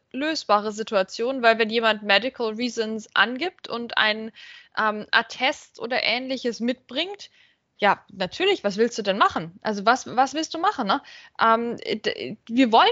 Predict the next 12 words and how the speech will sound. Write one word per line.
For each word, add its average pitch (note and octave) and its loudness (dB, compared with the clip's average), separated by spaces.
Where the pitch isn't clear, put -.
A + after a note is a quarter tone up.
ja F#4 8
auch A#3 2
nicht, B3 0
dass B3 2
jetzt A3+ 0
hier, B3+ 0
denk A#3+ 0
mal, B3 4
der A3+ 4
Martin A3+ 2
Gould, D#4+ 2
also G#3 2